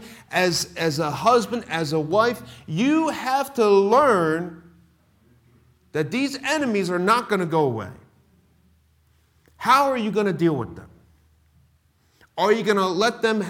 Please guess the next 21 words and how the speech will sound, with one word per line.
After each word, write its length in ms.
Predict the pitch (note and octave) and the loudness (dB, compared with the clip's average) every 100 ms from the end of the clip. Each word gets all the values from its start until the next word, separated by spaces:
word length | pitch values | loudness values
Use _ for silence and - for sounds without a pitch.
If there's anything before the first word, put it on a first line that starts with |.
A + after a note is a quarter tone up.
| - | -6
have 400 | F3+ G#3 G#3 D#3+ | 0 0 0 -2
the, 280 | F3 E3 C3 | -2 -2 -2
uh, 400 | C#3+ C3 B2+ B2+ - _ _ _ _ _ _ _ _ - | -4 -2 -4 -10 -20 _ _ _ _ _ _ _ _ -2
victory 500 | C3+ B3+ - A#3 A3 | 0 0 -2 -6 -2
in 60 | |
your 120 | G3 F3 | -2 0
life 440 | E3 G3+ A3+ - | -2 -4 -10 -12
time 300 | - D#3 D#3 | -6 -4 -4
and 80 | D#3 | -6
time 240 | D#3+ D3+ | -6 -6
again? 380 | B2+ A#2 A#2 C3 - _ _ _ _ _ _ _ _ _ _ _ _ _ _ | -6 -6 -8 -10 -18 _ _ _ _ _ _ _ _ _ _ _ _ _ _
Or 440 | D3 D#3 F3 E3+ - - _ _ _ _ _ _ _ _ _ _ | -2 -2 -2 -6 -14 -20 _ _ _ _ _ _ _ _ _ _
are 120 | A2 | -6
you 60 | A#2 | -4
gonna 220 | A#2 A#2 | -4 -6
learn 440 | A2+ B2+ B2 C3 B2+ - _ _ _ _ _ _ | -4 -4 -4 -6 -12 -20 _ _ _ _ _ _
that 140 | A#2 | -14
they're 100 | - | -10
gonna 200 | G#2 A#2 | -6 -6
be 160 | G#2 A#2 | -6 -6
there, 340 | B2 C3+ C#3 | -4 -8 -10